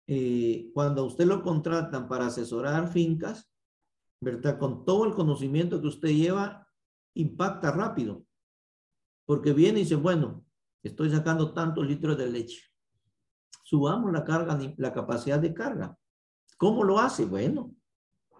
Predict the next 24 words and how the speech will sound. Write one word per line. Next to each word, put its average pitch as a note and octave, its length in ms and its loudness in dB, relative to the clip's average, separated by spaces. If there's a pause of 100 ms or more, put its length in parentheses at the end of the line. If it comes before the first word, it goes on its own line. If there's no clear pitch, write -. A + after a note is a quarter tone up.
(140)
mete E3+ 400 2
más A3 320 2
animales G3 600 2
en F3+ 80 0
los E3 140 2
potreros. F#3+ 600 -4 (680)
Ajusta F#3+ 920 -2
el E3 160 4
sistema F3+ 500 -2
de - 80 -6
pastoreo. E3 760 -2 (1000)
Pero A#2+ 220 2
de D3 120 4
una D#3+ 180 2
vez G#3 280 -2
mete E3 380 0
la C#3+ 220 -2
parte E3 380 -2
del B2+ 200 -2
componente A#2+ 680 -4
de C3+ 120 2
forraje A2+ 380 -2
de D3+ 160 -2
corte, D#3 480 0